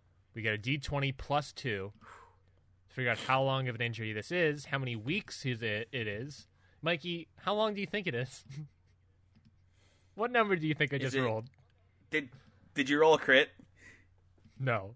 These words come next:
Speaker 1: I did not roll a crit.
Speaker 2: Oh, thank God. Uh, fifteen.
Speaker 1: I rolled a thirteen, plus two is
Speaker 2: Ooh, that was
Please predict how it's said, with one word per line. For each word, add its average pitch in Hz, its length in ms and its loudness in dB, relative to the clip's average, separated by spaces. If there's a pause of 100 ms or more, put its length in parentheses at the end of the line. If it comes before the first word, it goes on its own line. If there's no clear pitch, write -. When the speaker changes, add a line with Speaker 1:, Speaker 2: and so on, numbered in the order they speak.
(100)
Speaker 1:
I 120 60 -4
did 117 80 -2
not 131 140 2
roll 123 140 0
a 113 40 -2
crit. 107 340 -8 (920)
Speaker 2:
Oh, 120 120 -4
thank 113 160 -6
God. - 240 0 (580)
Uh, 160 880 8
fifteen. 123 480 -4 (1900)
Speaker 1:
I 139 120 4
rolled 208 200 6
a 185 80 4
thirteen, 160 1040 -2
plus 208 340 0
two 262 320 2
is 277 140 -4
Speaker 2:
Ooh, - 40 -12 (100)
that - 80 2
was - 60 -2